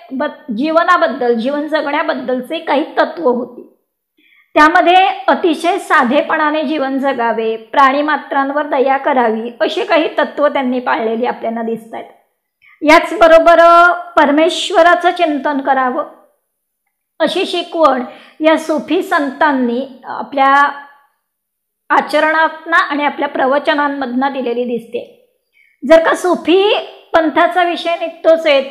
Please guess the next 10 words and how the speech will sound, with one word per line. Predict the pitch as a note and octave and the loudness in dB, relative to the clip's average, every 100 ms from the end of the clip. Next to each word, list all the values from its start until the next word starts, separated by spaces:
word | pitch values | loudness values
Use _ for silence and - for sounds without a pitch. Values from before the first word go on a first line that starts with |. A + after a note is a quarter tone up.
| - | -2
तर, | - | 0
अ, | D4+ D#4 D#4+ | 0 2 2
काही | D#4+ D#4+ D4 E4 | 0 2 2 2
सुफी | F4+ A#4+ E4+ G4 | 0 -2 0 -2
संतांचा | F4+ E4 E4 E4 E4 E4+ | -2 -2 0 0 0 -2
आवर्जून | - D4+ C#4 D#4 E4 D#4+ G4+ | 2 4 6 6 4 0 -6
इथं | G4 E4 | -2 -2
उल्लेख | D#4 D4 D4 - | -2 -2 -4 -4
करावा | - B3+ A#3+ A#3+ | -6 -4 -2 -4
लागेल | B3 B3+ E4 | -4 -2 -4